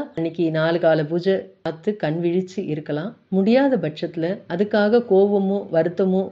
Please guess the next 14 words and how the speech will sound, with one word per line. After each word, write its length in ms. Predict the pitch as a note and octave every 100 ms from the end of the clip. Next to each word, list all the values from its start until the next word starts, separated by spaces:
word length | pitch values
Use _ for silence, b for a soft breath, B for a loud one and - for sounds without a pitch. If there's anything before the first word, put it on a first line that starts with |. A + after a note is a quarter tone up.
| -
யார் 300 | D#3 D#3 D#3+
மேலயும் 320 | D#3 E3+ F3
படாம 460 | D3+ D3 D3+ D3+ G3 - _
நம்ம 280 | - E3 D#3+
குடும்பத்துல 440 | F#3+ F#3 F3+ F#3 D#3
இருக்கவங்க 300 | D3+ E3 D#3 D#3
மேலயும் 300 | D3+ D#3 E3+ -
நம்மளுடைய 560 | F3 D#3+ D#3+ D#3 D#3 D3+
கோவத்தை 400 | F3+ E3+ E3+ D3+
காமிக்காம 720 | D3+ C#3+ D3 D3 D3 D3 F3+ -
இந்த 240 | - G3+ G#3
மாதிரி 300 | G#3 A3 A3+
கதைகள்ல 480 | G3 D#3 F#3+ G#3 F3+
படிச்சு 520 | D3+ D3 - D#3+